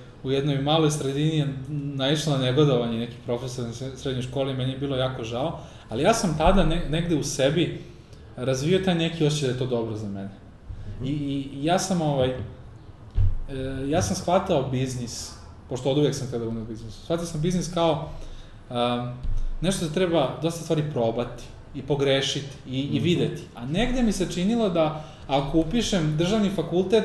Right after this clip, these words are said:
Speaker 1: gde je obim učenja svakako veći, da neću imati priliku da se izrazim na pravi način.
Speaker 2: Mhm.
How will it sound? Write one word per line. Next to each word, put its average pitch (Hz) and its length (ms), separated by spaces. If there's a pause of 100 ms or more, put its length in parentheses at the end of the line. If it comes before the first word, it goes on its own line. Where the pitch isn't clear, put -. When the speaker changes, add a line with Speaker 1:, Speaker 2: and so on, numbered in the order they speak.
(440)
Speaker 1:
gde 147 120
je 160 300
obim 185 280
učenja 170 340
svakako 165 500
veći, 123 460 (340)
da 156 120
neću 196 340
imati 190 240
priliku 170 320
da 143 100
se 135 180
izrazim 127 380
na 113 80
pravi 110 320
način. 107 340
Speaker 2:
Mhm. - 100